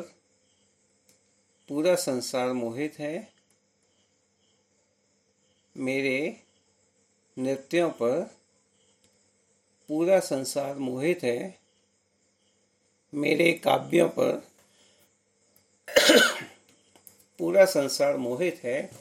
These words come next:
और रस से भरी हुई मैं भारत की जनता हूँ।" इसके बाद अब हम पाँचवें श्लोक से पढ़ना शुरू करेंगे।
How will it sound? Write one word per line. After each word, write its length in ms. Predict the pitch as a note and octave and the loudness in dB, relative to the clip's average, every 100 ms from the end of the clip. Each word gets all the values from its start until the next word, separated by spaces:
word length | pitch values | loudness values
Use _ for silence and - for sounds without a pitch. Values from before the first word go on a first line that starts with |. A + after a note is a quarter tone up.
| - _ _ _ _ _ _ _ _ _ _ _ - | -20 _ _ _ _ _ _ _ _ _ _ _ -6
और 400 | D#3 D#3 D3+ E3 - _ _ _ _ _ _ - | 4 6 6 2 -14 _ _ _ _ _ _ -6
रस 160 | C3+ | -4
से 260 | - - F#3+ | -2 -4 -4
भरी 240 | A#2+ B2 | -4 -4
हुई 400 | D3+ A#2 C3 G3+ _ _ _ _ _ _ _ _ | -4 -4 -8 -12 _ _ _ _ _ _ _ _
मैं 280 | C#2+ E2 F#2+ | -6 -4 -4
भारत 360 | A#2 A2+ A2+ - | -4 -4 -6 -12
की 100 | D#3 | -12
जनता 360 | A#2+ G#2 G#2 G#2+ | -10 -12 -12 -16
हूँ।" 200 | G#2+ G#2+ _ _ _ _ _ _ _ _ _ _ _ _ _ _ _ _ _ _ _ _ _ _ - | -18 -20 _ _ _ _ _ _ _ _ _ _ _ _ _ _ _ _ _ _ _ _ _ _ -20
इसके 320 | D3+ - D#3 | -14 -6 -4
बाद 400 | C#3+ C#3 - - | 0 0 -2 -6
अब 200 | - B2+ | -6 -4
हम 320 | C#3 C3 F3 - _ _ _ _ _ _ _ _ _ _ _ _ _ _ _ _ - - - _ _ _ _ _ _ _ _ _ _ _ _ _ _ _ _ _ | -4 -6 -8 -14 _ _ _ _ _ _ _ _ _ _ _ _ _ _ _ _ -20 -20 -20 _ _ _ _ _ _ _ _ _ _ _ _ _ _ _ _ _
पाँचवें 420 | D3+ C#3+ C#3 D#3+ D3+ | -8 -6 -4 -4 -4
श्लोक 300 | D#3 C3+ - | -4 -6 -6
से 120 | C#3+ | -8
पढ़ना 380 | C3+ B2 A#2 B2+ | -4 -4 -4 -10
शुरू 280 | - B2 | -12 -12
करेंगे। 540 | B2 B2 C3 - C3 | -10 -10 -10 -12 -14